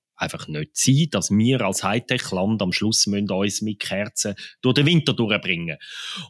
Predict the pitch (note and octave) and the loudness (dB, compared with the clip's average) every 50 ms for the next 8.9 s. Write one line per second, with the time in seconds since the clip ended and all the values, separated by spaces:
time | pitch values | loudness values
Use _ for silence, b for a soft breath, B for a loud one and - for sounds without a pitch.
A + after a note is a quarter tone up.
0 | _ - D3+ C#3+ C#3+ C3 - - C#3+ D#3+ F#3+ A3 A3 F3+ B2 - E3+ E3 F#3 F3+ | _ 0 2 2 2 2 2 2 2 4 4 4 4 2 2 2 2 2 2 2
1 | - F#3 F3+ F3 E3 - - B2 E3 - D#3+ D3 C3+ C#3 C#3+ - C3+ - - D3+ | 2 2 2 2 2 2 0 0 0 2 0 0 2 2 0 0 0 0 0 0
2 | D3+ C#3+ - - E3 D#3+ D#3+ D#3+ C#3+ C3+ D#3+ D3 D#3 D3 D3+ D#3 - - - D#3+ | 2 2 2 2 4 4 4 4 4 2 2 2 2 2 2 2 2 2 2 2
3 | D3 - - - D#3 E3+ E3+ F3+ D3 - - - D#3+ D#3 D#3+ D#3 E3 D#3+ D#3 D3 | 2 2 2 2 2 4 4 2 2 0 0 0 0 2 2 2 2 2 2 2
4 | - D#3+ D3+ D3 D3 D3 C#3 D3+ D#3+ D3 C#3 D#3 D3+ D3+ D3 D3 C3+ C3 C3 D#3 | 2 2 4 4 4 4 4 4 4 2 2 2 2 2 2 2 2 2 2 2
5 | D3+ - D3+ D3+ C3+ C#3+ C#3 C3+ - C#3 C#3 C#3+ D#3+ D#3 D3+ D3 C#3+ C3+ - - | 2 2 2 2 4 4 4 4 4 4 4 4 2 2 2 2 2 2 2 4
6 | C#3 C#3 C#3+ C#3 C3+ C3 C3 - - - C3 C3+ C3+ B2+ - C#3 B2+ B2+ C3+ B2+ | 4 4 6 4 4 4 2 2 0 0 0 0 0 0 0 0 2 2 2 2
7 | B2+ B2+ - - C3 C3 D3 D3+ D3+ D#3 D#3 D3+ C#3 C3 - C3+ C3 D3+ C#3+ - | 2 2 4 4 2 4 4 6 6 6 6 4 4 2 2 0 2 2 2 0
8 | - D3+ D3+ C3+ - - C#3+ C#3 C3+ - - - D3+ D3+ C#3 - B2+ | 0 0 -2 -2 0 0 0 0 0 -2 0 2 2 2 4 4 2